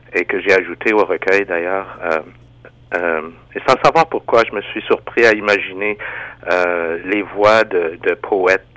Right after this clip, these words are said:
euh, le souffle surtout de poètes d'hier, d'aujourd'hui, euh, qui m'ont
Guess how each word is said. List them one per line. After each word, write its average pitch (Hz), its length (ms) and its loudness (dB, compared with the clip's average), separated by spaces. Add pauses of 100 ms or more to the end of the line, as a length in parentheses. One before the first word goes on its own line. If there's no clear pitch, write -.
(120)
euh, 85 260 -2 (460)
le 95 140 0 (160)
souffle 110 480 0
surtout - 400 -8
de 104 120 0
poètes 104 500 -2 (120)
d'hier, 95 440 2
d'aujourd'hui, 98 720 -4 (520)
euh, 80 300 0
qui - 180 -12
m'ont 85 280 -12